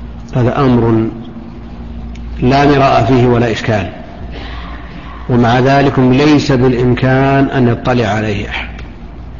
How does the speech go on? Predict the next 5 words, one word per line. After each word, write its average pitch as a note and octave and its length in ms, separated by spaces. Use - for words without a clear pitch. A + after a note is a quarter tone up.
لأنه C#3 340
لو D3+ 140
سمعه C#3 440
الإنسان C3+ 400
لصعق، A#2 580